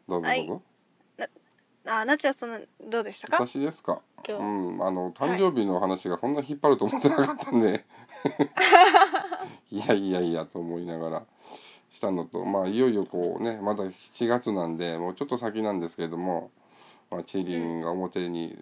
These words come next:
Speaker 1: 出てくる準備というか、
Speaker 2: うん。
Speaker 1: 体制がどんどん整いつつあるんだなと思って、まあ、たの-、
Speaker 2: うん。
Speaker 1: まあ、もうラジオで一緒にやってる人間なんですけど、まあ、そ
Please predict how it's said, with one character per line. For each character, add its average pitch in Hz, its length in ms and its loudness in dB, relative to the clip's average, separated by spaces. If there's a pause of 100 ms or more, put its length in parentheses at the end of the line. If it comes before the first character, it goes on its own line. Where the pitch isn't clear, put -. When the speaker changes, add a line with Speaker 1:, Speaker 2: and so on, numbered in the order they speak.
(340)
Speaker 1:
出 90 120 -2
て 82 160 -8
く 87 120 -10
る 82 180 -6
準 85 220 -4
備 78 120 -8
と 80 120 -10
い 80 100 -8
う 76 80 -12
か、 - 80 -10
Speaker 2:
う - 40 -10
ん。 - 20 -12
Speaker 1:
体 90 220 -8
制 85 200 -6
が 85 200 -6 (540)
ど 98 100 -2
ん 90 60 -4
ど 85 80 -6
ん 80 60 -10
整 98 360 0
い 95 40 2
つ - 100 -16
つ 92 100 -4
あ 95 80 0
る 110 100 2
ん 98 40 0
だ 92 100 0
な 117 200 4
と 92 100 -6
思 87 140 -4
っ - 20 -10
て、 - 300 -10 (580)
ま 85 120 -4
あ、 - 40 -10
た 92 120 -12
の-、 85 160 -4
Speaker 2:
う - 20 -8
ん。 87 60 -8
Speaker 1:
ま 87 140 -2
あ、 82 40 -8
も 85 500 -8
う - 20 -6
ラ 120 140 0
ジ 131 100 0
オ 92 80 0
で 87 80 -2
一 87 80 -8
緒 135 120 -2
に 135 80 0
や 131 100 0
っ 131 40 -10
て 131 100 -2
る 131 360 -2
人 127 200 -2
間 127 80 -4
な 139 100 -4
ん 117 40 -6
で 90 100 -4
す - 80 -16
け 90 80 -6
ど、 107 360 0
ま 90 140 -8
あ、 - 20 -12
そ 87 100 -10